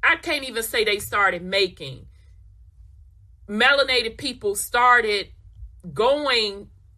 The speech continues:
to the hospital to give birth. But that's only recently. I think my parents were the first generation to be born in a hospital.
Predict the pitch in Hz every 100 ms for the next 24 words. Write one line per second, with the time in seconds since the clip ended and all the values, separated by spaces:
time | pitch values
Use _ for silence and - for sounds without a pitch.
0 | - - 202 196 247 226 - 233 190 175
1 | 165 185 175 139 - 254 196 - - -
2 | - - - - - - - - - 214
3 | 214 247 320 392 - 254 302 359 370 285
4 | 240 202 262 339 - 240 - 190 165 180
5 | 233 262 233 196 220 277 - 277 269 269
6 | 240 214 220 214 196 196 - 277 294 -
7 | - 220 202 196 190 185 180 175 165 165
8 | _ - - - - - - - - -
9 | - - - - - - - 247 196 208
10 | 139 214 269 254 226 208 - 202 190 180
11 | 226 208 - - 160 123 50 -